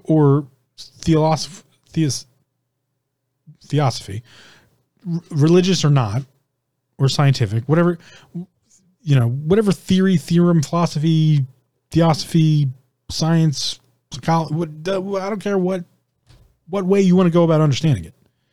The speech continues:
What you're, see, that's right there. Like, there's just all these options, infinite amount of possibilities here. What makes us think that we could all agree on it? So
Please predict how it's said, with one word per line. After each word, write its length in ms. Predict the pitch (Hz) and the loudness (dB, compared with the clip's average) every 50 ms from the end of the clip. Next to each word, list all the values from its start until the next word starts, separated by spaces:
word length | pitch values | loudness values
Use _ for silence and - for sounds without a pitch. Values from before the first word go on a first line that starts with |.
| _ _ _ _ _ _ _ _ _ _ _ _ _ _ _ - | _ _ _ _ _ _ _ _ _ _ _ _ _ _ _ -4
What 200 | 123 139 170 156 | -2 0 0 2
you're, 240 | 139 151 160 151 139 127 123 - - - - _ | 2 2 2 2 2 -2 -4 -10 -18 -20 -16 _
see, 180 | - - 202 208 | -6 -2 2 2
that's 280 | 202 233 226 - - 151 | 2 2 2 -2 -8 -12
right 340 | 147 160 170 202 202 196 - | -10 -6 -4 -4 -4 -2 0
there. 220 | 254 247 180 110 | 0 0 0 0
Like, 160 | 104 123 135 | 0 -2 -2
there's 320 | 135 - 139 151 160 156 139 | -4 -4 -4 -2 -2 -2 -4
just 180 | 170 160 - | -6 -6 -6
all 100 | 196 185 | -6 -4
these 180 | 185 175 139 127 | -2 -2 -2 0
options, 640 | 156 170 196 214 180 - - 90 95 110 - - - _ _ _ _ - | -2 -2 -2 -4 -4 -6 -10 -12 -14 -16 -18 -18 -18 _ _ _ _ 0
infinite 260 | 220 233 202 233 208 | 0 0 2 2 2
amount 160 | 196 196 190 | 2 0 0
of 60 | 180 - | 0 0
possibilities 520 | - 143 127 - - 92 82 95 95 - | -2 -4 -4 -6 -8 -12 -12 -14 -16 -16
here. 160 | - 123 131 - _ _ _ _ _ _ _ _ _ _ _ _ _ _ _ _ _ _ | -16 -18 -18 -20 _ _ _ _ _ _ _ _ _ _ _ _ _ _ _ _ _ _
What 220 | 160 190 240 240 | -2 -2 -2 0
makes 180 | 262 254 202 - | -2 -2 -2 0
us 140 | 190 147 - | -2 -2 0
think 220 | - 214 202 - | 0 0 0 0
that 80 | - 123 | 0 0
we 100 | 120 131 | 0 0
could 140 | - 139 151 | 0 0 0
all 120 | 151 131 | 0 0
agree 220 | 101 113 147 147 | 0 0 -2 -2
on 160 | 101 85 85 90 | -4 -6 -10 -18
it? 80 | - _ _ _ _ _ - - - - _ | -20 _ _ _ _ _ -20 -20 -20 -20 _
So 380 | - - 165 156 147 135 135 | -8 -2 0 0 2 0 0